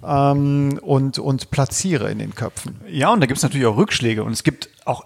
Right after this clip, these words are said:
Speaker 2: immer den Vertriebler, der sagt,
Speaker 1: Ja.
Speaker 2: „Ja, aber okay, die Absatzzahlen, die sind doch jetzt gar nicht richtig. Jetzt müssen wir mal was ganz anderes ausprobieren.“
Speaker 1: Genau. Mhm.
Speaker 2: Ne? Und da, da muss man sich, glaub ich, vom kurzfristigen Denken muss man sich verabschieden und muss sagen, die Marke ist wichtig, wir haben diesen Weg eingeschlagen.
Speaker 1: Mhm.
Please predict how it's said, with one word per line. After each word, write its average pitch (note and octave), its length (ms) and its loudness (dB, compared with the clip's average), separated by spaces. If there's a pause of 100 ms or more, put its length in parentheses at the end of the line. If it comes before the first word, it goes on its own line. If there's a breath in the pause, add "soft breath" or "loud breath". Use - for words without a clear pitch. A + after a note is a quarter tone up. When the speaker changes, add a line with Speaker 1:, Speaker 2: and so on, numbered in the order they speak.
Speaker 2:
immer F3+ 240 4
den D3 160 2
Vertriebler, D3+ 480 0
der C#3 140 2
sagt, C3 280 -2
Speaker 1:
Ja. B2+ 120 -8
Speaker 2:
„Ja, A#2 140 0
aber G#2 180 -8
okay, A2 240 -6
die G#2 180 -12
Absatzzahlen, A2+ 460 -6
die G#2 80 -8
sind A2+ 160 -6
doch - 20 -2
jetzt A2 180 -4
gar A#2 120 -2
nicht A2 120 -6
richtig. D#3 300 -4 (320 loud breath)
Jetzt C3+ 160 0
müssen F3 160 4
wir C#3 80 6
mal B2+ 140 4
was A#2+ 100 0
ganz E3 180 2
anderes C3+ 280 2
ausprobieren.“ B2 540 -6
Speaker 1:
Genau. A#2 320 -8 (200)
Mhm. B2+ 140 -8
Speaker 2:
Ne? C3+ 180 2
Und D3+ 140 2
da, C#3 80 6
da C3+ 260 0
muss D3 220 2
man E3+ 100 0
sich, D3 100 -2
glaub D3 180 2
ich, C#3+ 80 -2
vom A#2+ 140 -4
kurzfristigen D3+ 680 0
Denken C#3 360 0
muss C3 180 -2
man C3 100 0
sich B2 140 -8
verabschieden D3+ 520 -2
und C#3 60 0
muss B2+ 160 0
sagen, B2 340 0
die A#2 80 -2
Marke B2 440 2
ist B2 160 -4
wichtig, C#3 340 -4
wir B2 60 4
haben A2+ 100 0
diesen A2 220 -2
Weg A#2+ 200 0
eingeschlagen. D3+ 720 0
Speaker 1:
Mhm. E3+ 220 -2